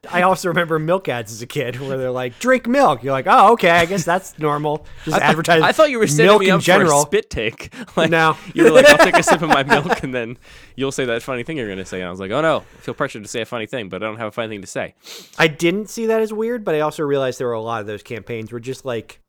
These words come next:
Speaker 1: a general, <laughs> like, a, a general industry or a concept was advertised to me, and you're like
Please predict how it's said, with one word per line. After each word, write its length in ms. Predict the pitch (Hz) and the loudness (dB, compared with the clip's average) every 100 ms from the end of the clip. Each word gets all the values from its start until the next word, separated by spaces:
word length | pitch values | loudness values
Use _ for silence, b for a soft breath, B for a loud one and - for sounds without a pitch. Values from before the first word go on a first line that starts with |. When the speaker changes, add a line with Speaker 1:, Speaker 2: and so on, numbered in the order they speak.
| _ - | _ -14
Speaker 1:
a 80 | |
general, 560 | 120 113 147 147 190 - | -8 -4 -4 -2 -4 -4
<laughs> 120 | 147 | -4
like, 120 | 135 135 | -4 -2
a, 220 | 123 117 120 | -4 -6 -10
a 100 | 117 | -10
general 380 | 127 127 110 127 | -8 -6 -8 -10
industry 600 | 135 135 - 139 135 139 | -6 -6 -6 -4 -4 -4
or 180 | 113 | -6
a 40 | 110 | -8
concept 640 | - 113 117 123 135 - | -10 -10 -10 -8 -8 -8
was 360 | 131 127 123 - - | -8 -8 -10 -16 -12
advertised 480 | 131 131 139 127 | -10 -8 -8 -10
to 60 | 143 | -12
me, 240 | 127 131 135 | -12 -14 -16
and 180 | 123 117 | -16 -14
you're 100 | 107 | -12
like 160 | 101 | -14